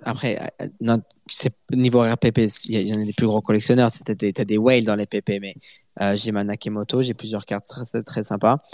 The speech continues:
Euh, et, euh, et j'ai, euh,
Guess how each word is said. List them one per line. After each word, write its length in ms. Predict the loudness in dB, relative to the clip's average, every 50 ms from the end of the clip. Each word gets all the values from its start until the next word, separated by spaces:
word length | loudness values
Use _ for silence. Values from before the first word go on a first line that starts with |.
| -16 -16 -16 _ _ _ 0 4
Euh, 400 | 4 4 4 4 2 2 0 -2 -2 _ -4
et, 280 | -2 -2 0 0 0 0
euh, 460 | 0 0 0 0 0 0 -2 -2 -4 -6 _ _ -16 -10
et 160 | -8 -6 -6 -6
j'ai, 320 | -6 -4 -2 -2 -2 -2
euh, 440 | -2 -2 -4 -4 -4 -4 -4 -6 -6